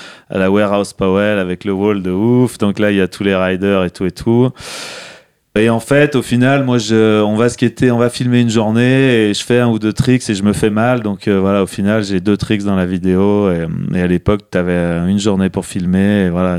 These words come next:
c'était tout. Mais ouais, ce voyage était assez fou parce que, euh, lui, il interviewait des riders. Donc, on était allé voir, euh, Jeremy Klein chez lui. On était allé voir, euh,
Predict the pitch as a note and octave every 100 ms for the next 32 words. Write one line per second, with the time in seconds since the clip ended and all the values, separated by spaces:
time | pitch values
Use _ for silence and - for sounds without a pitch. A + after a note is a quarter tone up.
0 | E2+ E2+ F2 F#2 E2+ F2 D#2+ - - -
1 | - A2+ D3 C#3+ A#2 A2+ A#2 B2+ G#2 G#2
2 | G2+ - A#2 - C#3+ E3+ C3+ A2 - A2+
3 | A2+ A2 G2+ F#2+ F#2 - - - - A2+
4 | B2+ B2+ A#2 A2 A#2+ A2+ A2+ A#2+ G#2+ G#2
5 | G2 G2 G2 A2+ B2+ B2+ G#2+ A2 G2+ F#2
6 | G2+ G2 F#2+ G2 G2+ G2+ F#2 F2+ F2+ F2+
7 | F2 F2 F2 F2 E2+ F2 F2+ G2 F#2+ F#2
8 | F#2 - G#2+ A2 A2+ A#2 A2+ G2+ - G2
9 | G2 A2+ A#2+ A#2 G#2 F2+ G2 F#2+ F#2 G2
10 | G2 F#2+ F2+ F2+ F2+ E2+ E2+